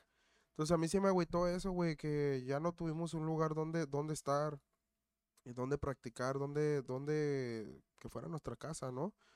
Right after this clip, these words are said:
Como tal, entonces, al último, cuando tronó el pedo de que Juanito quiso salirse, pues yo dije, "Güey, ya estuvo". O sea, that's it.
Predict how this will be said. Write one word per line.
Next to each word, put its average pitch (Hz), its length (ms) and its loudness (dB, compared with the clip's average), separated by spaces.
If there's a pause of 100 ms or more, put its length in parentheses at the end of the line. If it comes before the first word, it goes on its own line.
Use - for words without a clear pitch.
(280)
Como 123 300 -4
tal, 147 280 2
entonces, 135 680 -4 (1500)
al 143 200 6
último, 233 540 6
cuando 156 640 8 (400)
tronó 151 300 10
el 190 120 10
pedo 208 380 6
de 180 120 4
que 147 680 2
Juanito 143 400 0
quiso 180 240 -4
salirse, 165 460 0
pues 127 200 -10
yo 131 160 0
dije, 139 360 -6
"Güey, - 340 -12
ya - 120 -16
estuvo". 123 460 2
O - 640 -18
sea, - 240 -12
that's - 220 -4
it. 151 180 6